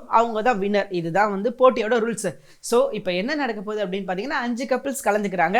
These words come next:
அதுல செல்வம் ஒய்ஃப், அப்புறம் இவரோட ஃப்ரெண்டு அந்த மொட்டை பாஸ் இருக்காரு இல்லையா, அவரோட ஒய்ஃப், ரோகிணி, சுருதி, அப்புறம் வந்து நம்ம மீனா. So, இவங்க அஞ்சு பேரும் கலந்துக்கிறாங்க.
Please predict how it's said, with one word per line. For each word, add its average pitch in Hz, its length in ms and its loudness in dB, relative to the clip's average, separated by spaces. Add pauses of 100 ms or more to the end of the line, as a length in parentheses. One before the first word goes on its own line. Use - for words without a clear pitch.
அதுல 175 280 -2
செல்வம் 208 440 -2
ஒய்ஃப், 196 440 -4 (240)
அப்புறம் 240 300 2
இவரோட 220 360 -2
ஃப்ரெண்டு 240 260 2
அந்த 196 180 -2
மொட்டை 202 240 -4
பாஸ் 220 220 0
இருக்காரு 175 180 -2
இல்லையா, 190 280 0
அவரோட 220 260 -4
ஒய்ஃப், 190 480 -2 (280)
ரோகிணி, 254 520 6
சுருதி, 233 540 -2
அப்புறம் 220 380 -2
வந்து 214 260 -4
நம்ம 196 220 -6
மீனா. 190 360 -2
So, 190 200 -6
இவங்க 175 240 -2
அஞ்சு 202 300 0
பேரும் 240 240 -2
கலந்துக்கிறாங்க. 185 680 0